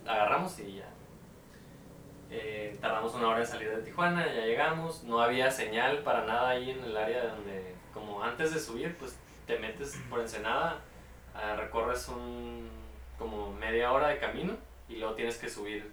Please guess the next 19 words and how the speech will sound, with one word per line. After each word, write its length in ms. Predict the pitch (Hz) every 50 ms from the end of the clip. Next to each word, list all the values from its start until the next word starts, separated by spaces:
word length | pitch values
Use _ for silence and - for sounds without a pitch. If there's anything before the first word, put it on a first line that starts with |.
| - -
pura 220 | 117 113 110 110
terracería. 500 | 110 110 107 107 - 110 104 117 123 120 - - - - - - - -
Ah, 140 | 123 131 131
pues 140 | - 113 117
en 100 | 117 117
esa 320 | 120 - 147 139 143 -
parte 340 | 156 151 151 151 - 156 143
no 260 | 135 127 123 127 127
había 760 | 127 127 127 131 131 131 127 123 123 - 110 104 104 - - - - - - -
señal, 520 | - - 117 110 113 135 160 175 190 190 - - - - - - -
yo 140 | 113 117
había 140 | 117 123 123
bajado 320 | 127 - - 127 123 131 123
los 140 | 113 107 113
mapas 280 | 113 110 110 135 131
de 300 | 117 110 104 101 98 95 92
Google 320 | 110 139 151 175 226 220 - - - -
y 160 | 120 113 110 107
pues 340 | - 101 101 98 - -